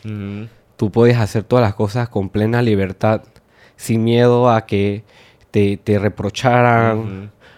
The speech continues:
Speaker 2: o sentirte, eh, reprimido.
Speaker 1: Ujú.
Speaker 2: Porque a veces hasta, hasta tú, tú niegas parte de tu felicidad y tu, y tu bienestar solamente para, para ver a otras personas felices.
Speaker 1: Ujú.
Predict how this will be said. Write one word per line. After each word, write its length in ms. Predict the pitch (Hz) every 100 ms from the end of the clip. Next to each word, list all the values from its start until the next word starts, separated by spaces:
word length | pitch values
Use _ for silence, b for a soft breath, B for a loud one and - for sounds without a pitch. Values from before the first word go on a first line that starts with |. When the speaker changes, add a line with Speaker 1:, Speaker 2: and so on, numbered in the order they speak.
| b b
Speaker 2:
o 120 | 104
sentirte, 1080 | - 101 107 101 - 117 110 110 104 - 113
eh, 60 |
reprimido. 960 | 104 104 - 101 113 147 120 104 98 92 - _ B B
Speaker 1:
Ujú. 220 | 101 92
Speaker 2:
Porque 480 | 113 107 110 107 107
a 100 | 101
veces 320 | 101 107 135
hasta, 380 | 127 113 113 101
hasta 540 | 98 - 104 - 101 98
tú, 220 | - 107 _
tú 140 | 120
niegas 680 | 120 123 131 131 120 120 120
parte 340 | - 117 107 131
de 160 | 113
tu 240 | 104 - 98
felicidad 640 | - 104 101 - 101 107
y 120 | 117 120
tu, 200 | 117 104
y 100 | 101
tu 160 | - 98
bienestar 720 | 104 101 92 - 127 120 117 _ B B B B B B
solamente 580 | 123 120 120 120 113 123
para, 520 | 113 104 101 98 -
para 200 | 104 101
ver 160 | 107
a 80 | 110
otras 240 | 117 123 117
personas 400 | 104 - 113 113
felices. 560 | 104 117 104 92 87
Speaker 1:
Ujú. 380 | 107 104 98 107